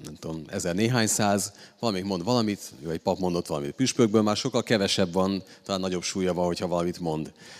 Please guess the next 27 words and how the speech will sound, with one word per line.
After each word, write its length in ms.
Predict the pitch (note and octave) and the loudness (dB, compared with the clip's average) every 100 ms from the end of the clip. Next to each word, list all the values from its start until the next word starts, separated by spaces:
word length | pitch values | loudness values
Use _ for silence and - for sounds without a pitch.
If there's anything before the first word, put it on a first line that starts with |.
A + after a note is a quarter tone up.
| - | -12
Ö, 260 | - F#2 F#2 F2+ | -2 0 0 2
hol 180 | A2+ A2+ | 4 6
jelennek 380 | A2 G#2+ G#2 | 4 4 2
meg, 180 | G2 F#2 | 2 0
hol 180 | - G#2 | 2 2
nem 160 | G2+ F#2+ | 2 2
jelennek 360 | F2+ F2 F2+ | 2 2 0
meg, 240 | F2+ F2 F2 | 0 -2 -2
hova 220 | G#2+ G2+ | -2 0
megyek, 280 | F#2+ F2+ - | 2 0 0
hova 220 | G#2 F#2+ | -2 0
nem 160 | F2+ | 0
megyek, 300 | F2 F2 F2+ | 2 2 2
tehát, 160 | - F#2 | 2 0
hogy 160 | G2 - - - | 0 -2 -12 0
papként 340 | A#2+ - A2+ | 0 4 4
eddig 180 | A2 G#2 | 6 4
bármelyik 340 | G#2 G#2+ F#2+ G#2+ | 4 4 4 2
egyházmegyébe 540 | G#2 G2 G2+ F#2+ F2+ | 0 0 0 0 2
elmehettem. 680 | D#2 D2+ D2 D2 - D#2 D2 - - | 0 0 -4 -6 -6 -6 -8 -16 -6
Püspökként 540 | C3 - A#2+ B2 G#2+ | -2 0 2 4 4
illik 300 | A#2+ A2+ G#2 | 2 2 2
bejelenteni 500 | G2 G2 F#2 F2 F#2+ | 2 0 0 0 0
helyi 160 | F#2+ F2+ | 0 -2
püspöknek, 480 | G2 - G2 F#2+ F2+ | -4 -4 -2 -2 0
hogyha, 460 | G#2 - G2 F#2 - - | 0 2 4 4 0 -16
ö, 60 | - | -14